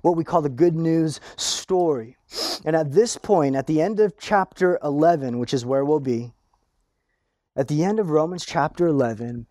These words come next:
Paul just explodes. He bursts forth in praise and in worship. I want you to read verse thirty-three with me. He says, "Oh, the depth of the riches and wisdom and knowledge of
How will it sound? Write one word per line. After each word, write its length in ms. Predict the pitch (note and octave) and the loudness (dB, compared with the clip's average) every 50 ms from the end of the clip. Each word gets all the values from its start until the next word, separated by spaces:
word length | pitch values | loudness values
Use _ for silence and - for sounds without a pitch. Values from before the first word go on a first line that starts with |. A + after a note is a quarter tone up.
| - | -14
Paul 400 | - - - F#3+ E3 F3+ F3+ F3 | -14 -6 -4 0 2 4 4 2
just 320 | D3 C3 C#3+ C#3 A#2 - - | 2 0 -4 -4 -4 -4 -6
explodes. 1400 | A#2 - - - - - - - - - - E3 F#3+ F#3+ F#3+ F#3+ F3+ D#3+ C#3 B2 A2+ G#2 G2+ - - - - - - - - - | -6 -6 -4 -4 -2 -2 -2 -4 -4 -8 -8 -6 -4 0 4 4 4 4 2 -2 -4 -6 -10 -12 -12 -12 -12 -12 -16 -16 -16 -10
He 140 | - - F3+ | -4 -2 -2
bursts 480 | D3+ - F3+ F#3+ F#3 F3+ - - - | 0 2 2 2 2 0 -4 -6 -8
forth 800 | - - - - - F#3 G3+ F#3+ D#3 C#3 - - - - - - - | -10 -14 -12 -4 2 4 4 4 4 0 -6 -12 -18 -20 -14 -4 0
in 160 | D#3 E3 D#3 | 0 0 0
praise 480 | - - - G3+ G3 G3 G3+ G3 E3+ D#3 | 0 -6 -4 -2 0 2 2 0 0 -2
and 160 | D#3+ D#3 D3+ | -2 0 0
in 160 | D3+ C#3+ C#3+ | 0 0 2
worship. 520 | C#3+ E3 E3+ D#3+ - - - B2 G#2+ - B3+ - _ _ - - - - - | 4 4 4 2 -2 -4 -6 -6 -6 -6 -12 -20 _ _ -16 -16 -16 -10 -2
I 60 | - | 0
want 220 | D3+ F3 G3 - - | 2 2 2 -2 -2
you 60 | G3 | -2
to 40 | F#3 | 0
read 320 | E3+ E3 F#3 G3 G3 E3+ | 2 2 0 0 0 0
verse 300 | D3+ F3+ F3+ E3+ - - | 2 2 2 2 -2 -2
thirty-three 560 | - F3+ F3 E3+ E3 D#3 - - D#3+ E3+ E3+ | 0 2 2 2 2 -2 -2 -2 0 2 2
with 240 | D#3+ D3+ C#3+ - - | 4 2 0 -2 -2
me. 320 | C#3 C3 C3 B2+ A#2+ A#2 _ - - - - - - - - | -4 -2 0 0 -2 -4 _ -12 -10 -8 -8 -8 -10 -10 -6
He 160 | - - G3 | -2 -2 -2
says, 460 | E3 - - F#3+ D#3+ D#3+ D#3 C3+ - - _ - - | 0 2 2 2 4 2 2 -2 -6 -16 _ -8 0
"Oh, 500 | F#3 G3 G3+ F#3+ F#3 E3+ D3 C3 A#2+ - - - - | 2 2 4 4 2 0 -2 -4 -6 -8 -10 -12 -2
the 140 | C3 D3+ E3 C#3+ B2+ A2+ _ - | 2 2 2 2 0 -8 _ 0
depth 380 | A#3 A3 A3+ A3+ - - - | 4 4 4 4 2 -2 -8
of 200 | - F3 E3+ D3 | -2 0 0 2
the 120 | C3+ E3+ D3+ | 2 -2 0
riches 640 | D3 C#3+ D3+ G3 G3 - - - G#3+ G#3 G3 F3+ D#3+ | 0 2 2 2 2 2 -2 -2 0 0 0 0 -2
and 360 | - D#3+ D#3+ D3+ D3+ C#3+ C#3 D3 | -2 -2 0 0 0 0 4 6
wisdom 480 | F3 F#3 F#3 E3 D3+ E3 G3 F#3+ G3 - | 6 4 4 2 -2 0 0 0 0 0
and 280 | D3 D3 D3 D3 D3 D3+ | 0 0 0 -2 -2 -2
knowledge 600 | D#3 D#3+ E3+ F3 F3+ F3+ F3+ F3+ E3+ D3 C#3+ - - | 0 2 2 2 2 2 0 -2 -2 -4 -10 -8 -2
of 420 | D3+ D3+ D#3 D3+ D3+ C#3+ B2 A#2 | 0 2 2 2 2 -2 -6 -10